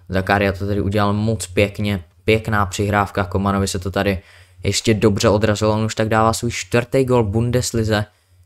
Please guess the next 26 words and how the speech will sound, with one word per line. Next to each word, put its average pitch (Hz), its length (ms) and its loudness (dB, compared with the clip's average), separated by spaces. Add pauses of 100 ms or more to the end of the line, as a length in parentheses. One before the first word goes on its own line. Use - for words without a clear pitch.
(120)
čili 139 380 4
podle 127 380 4
mě 131 320 0
je 127 440 2 (140)
nejlepším 123 760 0
střelcem 113 760 -2
našim 95 420 -2
v 92 60 -2
Bundeslize, 98 600 0
nevím, 98 240 0
jestli 101 240 -4
celý 98 260 0
Bundesligy, 98 580 0
to 90 140 0
asi 98 280 -2
ne, 92 220 -2 (360)
ale 117 200 4
minimálně, 107 680 0 (280)
co 104 140 -6
se, 98 340 -2
co - 160 -2
se 104 200 0
našeho 110 460 0
klubu 98 320 -2
týče, 92 400 -4
tak 90 300 -4